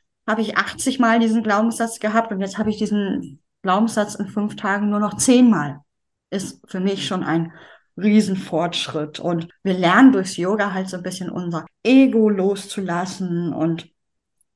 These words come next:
und dass wir uns mit irgendwas identifizieren, dass wir immer mehr haben wollen und dass wir konsumieren müssen.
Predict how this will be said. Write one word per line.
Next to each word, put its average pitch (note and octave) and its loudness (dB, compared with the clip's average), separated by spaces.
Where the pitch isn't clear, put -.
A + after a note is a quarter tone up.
und F#3 -4
dass F3 -6
wir F3+ -4
uns F#3+ -2
mit G3 -6
irgendwas G3 -2
identifizieren, F#3+ -4
dass F3+ -8
wir G#3+ -4
immer G#3+ 2
mehr G3 4
haben D#3+ -2
wollen C#3 -6
und D#3 -4
dass F#3+ -4
wir G#3+ 2
konsumieren A3 6
müssen. D3+ -2